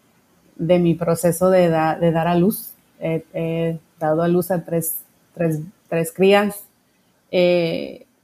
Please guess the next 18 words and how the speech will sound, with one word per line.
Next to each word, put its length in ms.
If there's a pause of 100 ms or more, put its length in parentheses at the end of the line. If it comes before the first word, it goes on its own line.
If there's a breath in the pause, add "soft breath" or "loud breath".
(120)
siéntelo 460
todo, 380 (840)
creo 200
que 80
me 100
hubiera 220
ido 120
un 80
poquito 320
más, 260
<laughs> 680
más 300 (840 loud breath)
mejor, 540
¿no? 280
Porque 380
creo 280
que, 540 (180)
eh, 440